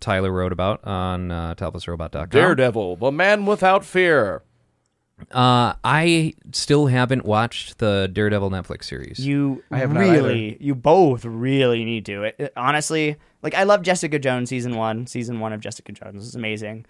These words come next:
Speaker 3: Uh, first half of Luke Cage was really good too, but, uh,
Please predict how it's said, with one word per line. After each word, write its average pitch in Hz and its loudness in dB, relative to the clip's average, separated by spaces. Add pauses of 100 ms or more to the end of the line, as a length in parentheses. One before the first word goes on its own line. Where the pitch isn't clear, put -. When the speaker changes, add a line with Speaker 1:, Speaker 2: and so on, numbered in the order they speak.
(440)
Speaker 3:
Uh, 107 -6 (260)
first 147 -6
half 135 -2
of 123 -10
Luke 131 -6
Cage 113 -8
was 113 -12
really 107 -12
good 107 -14
too, 101 -14
but, 107 -6 (360)
uh, 107 -2